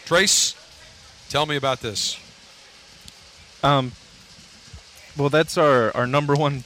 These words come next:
Speaker 1: R-, I'm sorry, Ricky, I'm sorry,
Speaker 2: <laughs> That's
Speaker 1: my
Speaker 2: a
Speaker 1: mistake. I, I, I mistaken
Speaker 2: I was
Speaker 1: Trace for
Speaker 2: sitting
Speaker 1: Ricky.
Speaker 2: here looking for
Speaker 1: My,
Speaker 2: Trace,
Speaker 1: my,
Speaker 2: huh?
Speaker 1: my mistake, my mistake.
Speaker 2: Um, that's our number one selling beer, so the, the base of that beer is just a standard American style wheat ale. So we're using our,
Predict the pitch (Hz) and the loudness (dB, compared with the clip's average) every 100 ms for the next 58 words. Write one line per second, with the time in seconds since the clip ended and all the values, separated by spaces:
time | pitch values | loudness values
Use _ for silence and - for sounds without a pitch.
0 | - - - 220 156 180 - 226 226 180 | -8 -4 0 2 4 4 4 4 4 4
1 | 156 180 170 180 135 139 - - 160 170 | 6 4 2 0 -2 -4 -10 -4 0 2
2 | 226 180 180 - 202 175 165 175 190 202 | 2 2 2 2 2 4 6 6 6 6
3 | 180 180 160 170 151 135 165 151 113 113 | 6 6 6 4 0 0 2 4 4 2
4 | 135 - - 175 214 190 - 156 - 147 | 2 2 2 2 4 2 2 2 0 -2
5 | 175 160 147 107 - - 143 135 117 - | 0 0 -2 -6 -10 -2 4 4 2 -8
6 | - - - - - - - - 156 170 | -20 -20 -20 -20 -20 -16 -16 -8 -2 0
7 | 226 185 170 160 147 147 139 123 120 113 | 4 4 4 2 2 0 0 0 0 0
8 | - 117 117 113 110 120 123 131 127 113 | -2 -2 0 -2 -2 0 0 0 0 0
9 | 113 113 110 107 - 113 - 113 113 107 | 0 -4 -4 -8 -10 -10 -6 -4 -2 -2
10 | 107 110 113 107 113 107 107 113 117 117 | -2 -4 -6 -4 -2 0 -2 -2 -2 -6
11 | - - 110 110 110 107 107 104 101 98 | -14 -8 -6 -6 -8 -8 -6 -4 -6 -8